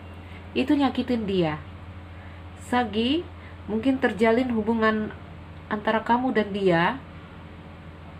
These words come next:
Kalau saya lihat hubungan ini,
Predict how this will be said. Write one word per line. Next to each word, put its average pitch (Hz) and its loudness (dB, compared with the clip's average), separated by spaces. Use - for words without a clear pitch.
Kalau 214 4
saya 214 4
lihat 226 4
hubungan 214 4
ini, 262 2